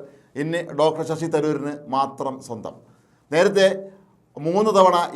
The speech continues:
എം പി ആയിരുന്ന ചാൾസിൻ്റെ, എ ചാൾസിൻ്റെ റെക്കോർഡാണ് ഇപ്പോൾ ശശി തരൂർ തകർക്കുന്നത്. എ ചാൾസ് ആകട്ടെ ആയിരത്തി തൊള്ളായിരത്തി എൺപത്തിനാല്, എൺപത്തൊമ്പത്, തൊണ്ണൂറ്റൊന്ന് വർഷങ്ങളിൽ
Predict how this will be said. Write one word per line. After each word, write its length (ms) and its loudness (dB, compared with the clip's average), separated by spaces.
എം 120 0
പി 140 4
ആയിരുന്ന 340 2
ചാൾസിൻ്റെ, 520 2
എ 60 8
ചാൾസിൻ്റെ 420 2
റെക്കോർഡാണ് 520 0
ഇപ്പോൾ 200 4
ശശി 240 -10
തരൂർ 300 0
തകർക്കുന്നത്. 440 -10
എ 20 6
ചാൾസ് 260 4
ആകട്ടെ 320 2
ആയിരത്തി 160 0
തൊള്ളായിരത്തി 380 0
എൺപത്തിനാല്, 680 0
എൺപത്തൊമ്പത്, 680 -2
തൊണ്ണൂറ്റൊന്ന് 440 -2
വർഷങ്ങളിൽ 440 0